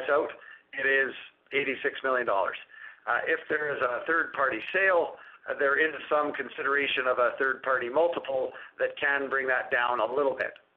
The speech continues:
And so, uh, the range we had to put in, it, it, it should read seventy-five to eighty-six million, and, uh, but we do, still do expect the higher end of the range. But, but there is a possibility we get less if there is a, if, if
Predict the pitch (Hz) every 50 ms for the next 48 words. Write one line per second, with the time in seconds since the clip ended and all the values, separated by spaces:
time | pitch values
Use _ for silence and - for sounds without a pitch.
0 | _ - 127 123 120 - - 135 131 123 117 - - - - - - - - 113
1 | 117 117 113 113 123 120 131 147 156 160 156 143 131 139 135 135 135 135 - -
2 | - 151 143 143 143 139 139 131 - - - - - - - 127 123 - - -
3 | 151 147 147 139 143 135 131 - 151 135 127 127 123 - 139 131 131 127 131 -
4 | - 131 131 123 107 107 - - 180 180 185 - - 151 147 147 147 143 139 127
5 | - - - - - - - _ - 127 123 123 123 120 117 117 120 117 123 120
6 | 113 113 113 113 110 107 - - - 139 127 - 135 127 131 139 131 127 127 -
7 | - - - 165 156 147 135 143 139 135 123 - - - 135 131 - - - 156
8 | 113 127 131 131 131 131 127 120 113 117 117 123 123 117 110 - - - 120 -
9 | - - - - - - 110 104 117 123 143 165 175 160 - - 147 147 139 -
10 | - - 135 135 131 127 123 123 127 123 110 - 135 131 127 - - 123 - -
11 | 131 131 135 135 127 120 123 120 - - - - - - _ - 131 123 - -
12 | - 127 123